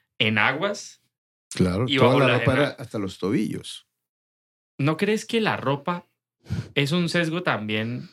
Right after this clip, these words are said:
Speaker 1: al que le adjudicamos un valor tan enorme que hasta nos permite clasificar o etiquetar la gente de X o Y manera sin siquiera conocerla?
Speaker 2: Claro que sí. Y incluso la ropa sirve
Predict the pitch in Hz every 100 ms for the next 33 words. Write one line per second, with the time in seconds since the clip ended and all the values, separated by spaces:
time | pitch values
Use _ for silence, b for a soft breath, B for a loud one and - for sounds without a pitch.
0 | _ - 156 156 - 131 113 - _ _
1 | _ _ - 127 127 123 123 - 135 135
2 | 127 147 143 131 110 127 135 165 165 -
3 | _ 160 165 160 160 160 165 165 165 -
4 | - 156 170 143 107 127 139 160 165 175
5 | _ _ _ - 135 139 127 127 131 113
6 | 123 127 156 - - _ _ _ _ _
7 | _ _ - 156 131 143 123 120 123 160
8 | 160 - 120 107 110 131 131 139 131 143
9 | - 135 101 104 - 147 117 107 113 127
10 | 123 135 - - - 151 139 120 110 143
11 | 151 120 - 160 180 220 - - - _
12 | - 95 87 98 92 - 87 - B B
13 | B B B B - 143 135 123 139 147
14 | 160 170 131 127 127 127 147 143 - 175
15 | 143 127 113 139